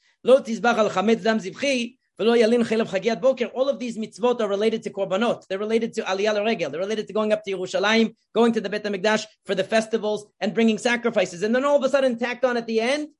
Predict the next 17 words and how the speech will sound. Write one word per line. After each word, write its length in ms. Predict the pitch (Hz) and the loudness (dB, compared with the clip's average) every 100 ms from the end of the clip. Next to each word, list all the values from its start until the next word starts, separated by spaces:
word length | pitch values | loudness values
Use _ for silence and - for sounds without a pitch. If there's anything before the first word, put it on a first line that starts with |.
| _ 220 | _ 4
Lo 160 | 285 | 4
tivashel 500 | 269 233 226 240 240 | 4 0 -2 -2 -2
gedi 220 | 190 220 | -4 -4
b'chalev 420 | 208 185 185 180 160 | -6 -4 -4 -4 -6
imo. 300 | 151 143 - _ _ - | -12 -14 -18 _ _ -4
Don't 340 | 151 262 269 233 | 4 4 4 2
cook 160 | 233 | 0
a 60 | 226 | 0
kid 200 | 226 208 | 0 0
in 120 | 202 | -2
its 100 | 190 | -6
mother's 300 | 180 175 156 | -4 -4 -4
milk. 200 | 143 117 _ _ _ _ _ _ 185 | -10 -12 _ _ _ _ _ _ 0
Okay? 300 | 208 226 - _ | 2 2 -4 _
So 280 | - 196 196 | 2 6 6
the, 300 | 202 196 185 | 6 2 0
again, 420 | 185 190 240 - | -2 2 0 -2